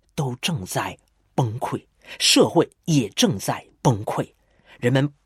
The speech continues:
不能相信任何人啊，那里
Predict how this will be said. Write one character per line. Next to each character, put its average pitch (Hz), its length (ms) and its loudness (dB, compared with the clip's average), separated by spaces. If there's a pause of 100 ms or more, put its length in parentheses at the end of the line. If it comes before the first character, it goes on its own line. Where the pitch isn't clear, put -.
不 285 200 4
能 110 180 -4
相 220 320 -2
信 - 200 -2
任 208 180 2
何 107 180 -10
人 95 220 -14 (320)
啊， - 160 -16 (500)
那 240 220 2
里 202 160 -8